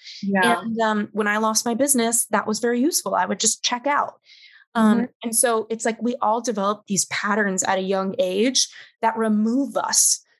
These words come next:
Speaker 2: from
Speaker 1: Yeah.
Speaker 2: who we really are. And in a lot of ways, I think depression, like you're talking about, can just be suppression, where we take on all these layers of behaving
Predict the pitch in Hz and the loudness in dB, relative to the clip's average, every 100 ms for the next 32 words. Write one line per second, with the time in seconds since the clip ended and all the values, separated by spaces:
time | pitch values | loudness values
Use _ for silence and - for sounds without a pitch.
0 | - 214 175 156 277 262 240 220 202 196 | -2 2 2 2 0 0 0 0 0 0
1 | 214 214 196 190 - - 226 240 190 190 | 2 2 0 -2 -6 -2 0 0 0 -4
2 | 220 - - - - - 220 220 220 214 | -12 -14 -20 -20 -20 -4 0 2 0 0
3 | 214 233 208 208 269 320 214 208 220 220 | 2 0 0 -2 0 0 -2 -4 -4 -4
4 | 208 196 - 208 - 220 214 - 202 202 | -6 -4 -2 0 2 2 0 -2 -4 -4
5 | 196 208 233 294 240 190 175 - _ - | -6 -2 -2 0 -2 0 -2 -4 _ -20
6 | _ - 233 240 226 - 240 - 208 - | _ -2 0 2 -2 -2 -2 0 0 0
7 | 220 - 170 185 190 196 - 220 240 233 | 0 0 0 -2 -2 -4 -4 -2 0 0
8 | 214 208 214 190 180 185 190 226 226 - | 0 0 0 0 -2 0 2 0 0 -6
9 | 185 - 156 - 185 190 226 285 | -10 -10 -10 -6 -6 0 0 0